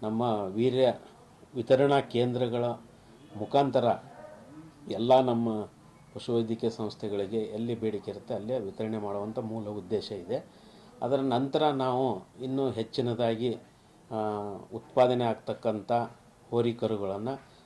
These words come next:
ಮುಂದಿನ ಹಂತದಲ್ಲಿ ಅಮೃತ, ಆ,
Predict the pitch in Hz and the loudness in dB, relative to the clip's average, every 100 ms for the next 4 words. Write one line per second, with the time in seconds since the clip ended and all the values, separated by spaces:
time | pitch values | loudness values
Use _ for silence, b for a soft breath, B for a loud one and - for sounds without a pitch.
0 | B 107 117 131 139 123 113 110 104 101 | B -6 -2 2 2 2 0 -2 -4 -2
1 | 110 120 - - - 110 117 127 127 127 | -2 -4 -6 -14 -10 -4 -2 -2 0 2
2 | 127 110 95 - - - - - - - | 2 0 -2 -12 -20 -20 -20 -20 -20 -8